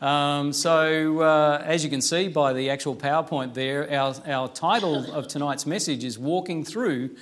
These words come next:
the Seasons of Life. And there are very much seasons to our lives, and we'll go into that in a little bit more detail.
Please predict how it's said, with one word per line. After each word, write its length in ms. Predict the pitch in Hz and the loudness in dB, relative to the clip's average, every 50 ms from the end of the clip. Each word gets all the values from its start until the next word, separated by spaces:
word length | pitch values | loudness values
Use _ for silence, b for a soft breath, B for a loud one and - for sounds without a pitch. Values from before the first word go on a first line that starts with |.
| B B B B B B | B B B B B B
the 80 | 139 131 | -4 -2
Seasons 760 | - - - 156 151 151 151 120 131 117 104 110 107 - - - - | -2 0 0 0 0 0 -2 -2 -4 -4 -6 -6 -6 -8 -8 -8 -12
of 120 | 120 98 | -12 -10
Life. 460 | 110 113 117 117 104 92 - - - _ B B B B B B B | -8 -6 -6 -6 -8 -10 -12 -16 -20 _ B B B B B B B
And 400 | 131 117 117 117 117 113 110 104 | -6 -6 -4 -4 -4 -6 -8 -6
there 260 | 127 127 120 117 120 | -6 -6 -4 -4 -4
are 180 | 139 156 151 123 | -4 -4 -4 -6
very 280 | 98 117 147 170 185 180 | -4 -2 -2 -2 -2 -4
much 240 | 180 175 147 - | -6 -8 -8 -6
seasons 480 | - - - 127 117 110 107 110 104 - | -8 -6 -6 -6 -6 -6 -6 -8 -8 -8
to 180 | - 127 113 107 | -8 -8 -8 -8
our 80 | 107 | -8
lives, 400 | 104 107 117 147 196 190 - - - - | -8 -8 -8 -8 -10 -10 -12 -12 -12 -12
and 240 | 123 113 113 110 110 | -10 -10 -8 -8 -8
we'll 120 | 113 110 | -8 -8
go 200 | 113 123 113 113 | -6 -6 -6 -6
into 160 | 113 110 120 | -6 -8 -8
that 180 | 110 110 107 107 | -6 -6 -6 -6
in 80 | 110 | -8
a 60 | 110 113 | -8 -8
little 160 | 117 113 110 | -8 -8 -8
bit 160 | 101 113 135 | -8 -10 -8
more 140 | 120 110 104 | -8 -8 -8
detail. 420 | 107 117 127 127 - 131 104 - | -6 -6 -6 -4 -2 -4 -4 -4